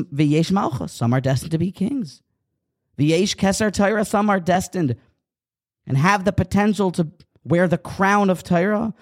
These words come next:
V'yesh gevura. Some strong. V'yesh osher. Some rich. V'yesh hatzlacha. Some generally successful at everything that they do. V'neskaven Yaakov, and Yaakov here is touching on this.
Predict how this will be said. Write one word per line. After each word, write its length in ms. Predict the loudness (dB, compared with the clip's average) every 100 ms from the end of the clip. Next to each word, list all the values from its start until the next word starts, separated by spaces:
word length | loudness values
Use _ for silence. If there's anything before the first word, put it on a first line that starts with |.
| -4
V'yesh 340 | 0 2 2 2
gevura. 580 | 0 2 0 2 -2
Some 300 | -2 -2 0
strong. 640 | -2 -2 0 2 2 0 -4 _ _ _ _ _ _ _ -2
V'yesh 280 | 0 0 0
osher. 440 | 0 0 0 -2 -2
Some 380 | 0 0 0
rich. 400 | 0 0 0 -6 -16 _ -8
V'yesh 360 | -4 0 0 0
hatzlacha. 760 | -2 -2 0 2 2 0 0 -2 -14
Some 280 | -2 0 0
generally 600 | 0 0 2 0 0 -2
successful 800 | 0 -2 -4 -2 -2 0 -2 0
at 100 | 2
everything 480 | 0 0 -2 -2 0
that 160 | 0
they 140 | 2 0
do. 480 | 2 0 0 -4 -6 _ _ _ _ _ _ _ _ _ _
V'neskaven 680 | -2 0 0 -2 0 2 2
Yaakov, 320 | 2 2 0
and 140 | 2 2
Yaakov 400 | 0 0 0 0
here 380 | 0 0 -2 -8 _ _ _ _ _ _ _ _ _ -10
is 160 | -10
touching 640 | -6 -2 -2 -2 -4 -4 -8 _ _
on 140 | -4 -2
this. 380 | -4 -6 -18